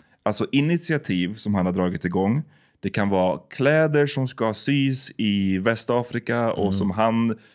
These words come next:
Speaker 1: anställer då massa kvinnor som ska göra det här och man kan köpa kläderna och så ska man få dem skickade. Men guess what? Kläderna kommer aldrig.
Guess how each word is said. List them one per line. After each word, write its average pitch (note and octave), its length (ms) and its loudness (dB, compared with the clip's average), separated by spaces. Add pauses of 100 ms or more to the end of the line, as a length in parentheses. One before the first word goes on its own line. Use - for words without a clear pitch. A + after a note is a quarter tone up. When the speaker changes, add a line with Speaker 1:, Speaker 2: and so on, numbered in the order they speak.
(140)
Speaker 1:
anställer A2+ 600 2
då G#2+ 160 2
massa A2 260 0
kvinnor A#2+ 340 0
som A2+ 120 -4
ska A2+ 140 -4
göra A2+ 200 4
det A2+ 80 4
här A2 340 2
och F#2 220 -2 (200)
man G#2+ 100 -4
kan G#2+ 100 -2
köpa C#3 360 2
kläderna B2 380 2
och A2 60 -2
så - 40 -8
ska - 100 -12
man A2+ 100 -4
få - 80 -4
dem A2 80 0
skickade. C#3 440 0
Men G#2 120 4
guess B2+ 200 2
what? - 200 -4
Kläderna C#3+ 280 0
kommer F#3 320 2
aldrig. E2+ 380 -2